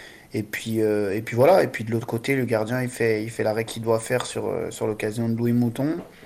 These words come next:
T'as aussi, euh, l'action qui suit de Nadé, où, où je pense qu'il doit au moins cadrer et il ne le fait pas. Maintenant, voilà, euh,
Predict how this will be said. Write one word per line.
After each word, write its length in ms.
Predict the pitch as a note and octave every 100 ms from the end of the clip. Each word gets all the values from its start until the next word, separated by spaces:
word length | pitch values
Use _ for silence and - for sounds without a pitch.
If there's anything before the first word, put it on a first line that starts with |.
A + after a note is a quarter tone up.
| - -
T'as 100 | -
aussi, 420 | A2 A2 - B2 A#2+
euh, 240 | A2+ A2
l'action 320 | A2 A2+ A#2+
qui 160 | A#2 A#2+
suit 240 | - B2+
de 160 | A#2+ A2+
Nadé, 560 | A#2 A#2 A#2 C3 B2+
où, 440 | A#2 G#2+ F#2 F2+ - -
où 140 | - A2
je 100 | A2+
pense 300 | A#2 A#2 -
qu'il 120 | A2
doit 140 | A2
au 120 | G#2+
moins 220 | A#2 A#2 A#2
cadrer 520 | A#2 A2+ A#2+ A#2+ A2+
et 20 |
il 80 | G#2+
ne 80 | G#2+
le 80 |
fait 160 | G#2 G#2+
pas. 320 | - C#3+ - - - _ _ _ _ _ _ - - - - -
Maintenant, 240 | A2 C#3
voilà, 380 | C3+ D#3 C3+ A2
euh, 140 | D2